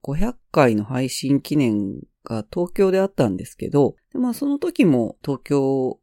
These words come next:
へ行ってね、参加させてもらってはいたんですけど、で、まあ、今回その大阪であるっていうことで、まあ、いろんなね、リスナーさんにも会えるかなっていうことを一つ楽しみにしてですね、行こうと。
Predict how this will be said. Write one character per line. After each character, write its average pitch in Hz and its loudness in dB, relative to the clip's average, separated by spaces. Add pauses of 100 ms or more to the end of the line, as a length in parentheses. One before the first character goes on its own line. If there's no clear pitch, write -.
へ 143 -4
行 135 -6
っ - -20
て - -2
ね、 175 -2 (120)
参 120 -2
加 120 -8
さ - -6
せ 139 -2
て 135 -2
も 135 -2
ら 147 0
っ - -6
て - 2
は 113 4
い - -6
た 143 2
ん 110 0
で - -6
す - -20
け - -8
ど、 180 4
で、 240 -4
ま 254 0
あ、 202 -2
今 349 0
回 131 4
そ 143 0
の 175 -2
大 254 -4
阪 262 0
で 233 6
あ 247 0
る 180 0
っ - -20 (180)
て 139 -2
い 127 0
う 131 -4
こ - -4
と 165 0
で、 160 8
ま 202 2
あ、 160 -2
い 147 0
ろ 160 2
ん 170 2
な 175 0
ね、 202 2
リ 139 -4
ス 165 -4
ナ 190 2
ー 196 -2
さ 208 -2
ん 208 4
に 214 2
も 156 4
会 151 2
え 185 -2
る 196 2
か 143 0
な 156 4
っ - -4
て - -4
い 127 2
う 143 -2
こ 156 -2
と 127 4
を - -4
一 - -4
つ 113 -4
楽 147 0
し 180 0
み 151 6
に 113 0
し - -12
て 147 0
で 120 -4
す 113 -6
ね、 117 0
行 - -16
こ 151 6
う - -8
と。 107 -8